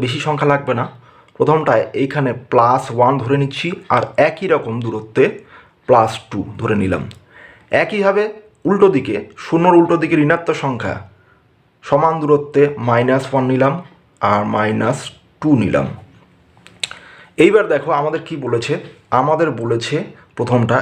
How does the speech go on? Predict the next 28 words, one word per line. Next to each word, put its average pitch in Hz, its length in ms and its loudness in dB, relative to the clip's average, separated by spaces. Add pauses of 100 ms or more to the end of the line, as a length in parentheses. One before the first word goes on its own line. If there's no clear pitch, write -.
(340)
এক 139 80 4 (160)
by 117 160 2 (180)
চার। 85 220 0 (1120)
তাহলে 175 200 4 (120)
দেখো 175 180 -2 (100)
এখানে 113 200 -4 (100)
লব 143 220 4
কত 175 120 2 (100)
আছে? 170 140 -6 (240)
এক, 143 80 -2 (680)
আর 113 260 4
হর 139 180 4
কত 151 120 -4 (140)
আছে? 156 180 -6 (460)
চার। 92 200 2 (260)
এটা 135 140 2
একটা 165 180 -2
প্রকৃত 165 240 -2 (100)
ভগ্নাংশ। 117 340 -2 (720)
তাহলে 147 180 6 (160)
হরের 208 380 4
সাপেক্ষে 175 420 -6
আমাদের 160 260 -4
বিচার 107 240 -6
করতে - 220 -10
হবে। 82 220 0
হর 151 200 2
কত 170 100 -4